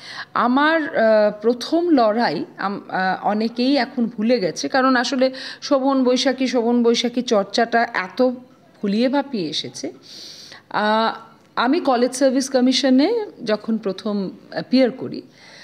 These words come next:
তখন আমার এক নম্বরে নাম ছিল একাডেমিক কোয়ালিফিকেশন অনুযায়ী।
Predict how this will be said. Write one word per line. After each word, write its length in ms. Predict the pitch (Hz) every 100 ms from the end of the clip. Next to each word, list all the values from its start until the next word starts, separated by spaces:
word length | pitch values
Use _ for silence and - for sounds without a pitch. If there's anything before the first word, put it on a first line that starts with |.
| - -
তখন 280 | 233 320
আমার 180 | 320 392 -
এক 180 | 214 220 -
নম্বরে 420 | 240 240 240 302
নাম 260 | 277 151 143
ছিল 220 | - - - - -
একাডেমিক 520 | 180 185 190 196 233
কোয়ালিফিকেশন 720 | 180 139 147 131 160 139 135
অনুযায়ী। 400 | 98 - - -